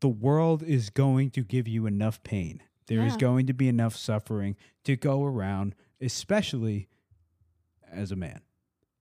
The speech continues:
Speaker 1: and a woman.
Speaker 2: True.
Speaker 1: Period. Right?
Speaker 2: Period.
Speaker 1: So it's how you view it, right? If you view pain as pain, you're going to be in pain. So I think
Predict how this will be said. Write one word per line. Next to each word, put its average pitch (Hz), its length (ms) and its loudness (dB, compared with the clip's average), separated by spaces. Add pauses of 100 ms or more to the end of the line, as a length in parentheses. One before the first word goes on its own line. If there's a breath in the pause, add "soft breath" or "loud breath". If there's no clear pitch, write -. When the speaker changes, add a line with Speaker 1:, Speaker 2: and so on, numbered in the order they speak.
(300)
Speaker 1:
and 135 160 -2
a 104 40 -4
woman. 87 260 -12 (260)
Speaker 2:
True. 311 140 -10 (1300)
Speaker 1:
Period. 113 400 -2 (240)
Right? 123 220 0 (260)
Speaker 2:
Period. 285 300 -6 (160)
Speaker 1:
So 117 440 2 (1300)
it's - 120 -2
how 156 100 6
you 120 160 4
view 131 240 2
it, - 180 -6 (320)
right? 131 300 0
If 127 120 -2
you 160 120 4
view 170 320 4 (500)
pain 151 500 2 (240 soft breath)
as 123 140 0
pain, 120 460 2 (800)
you're 127 120 0
going 151 200 4
to 139 100 -2
be 143 120 2
in 104 80 0
pain. 131 340 -4 (680)
So 160 460 2
I 135 120 2
think 156 300 0